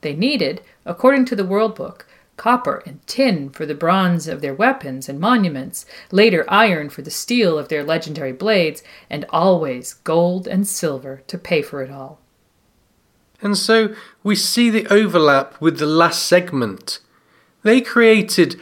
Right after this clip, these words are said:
Speaker 2: those nightmarish minds and serviced them with slaves. There's no doubt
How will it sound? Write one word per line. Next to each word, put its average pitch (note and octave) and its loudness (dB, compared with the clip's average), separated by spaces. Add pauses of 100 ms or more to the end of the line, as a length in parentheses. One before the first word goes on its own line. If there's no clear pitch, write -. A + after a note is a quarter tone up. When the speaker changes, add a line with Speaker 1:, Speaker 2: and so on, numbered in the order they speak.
(160)
Speaker 2:
those F3 6
nightmarish G3+ 2
minds D#3 2
and D#3+ 0
serviced G#3+ 2
them A#2+ 2
with B2 2
slaves. C#3 2 (1080)
There's G3+ 4
no G3 6
doubt G3+ 2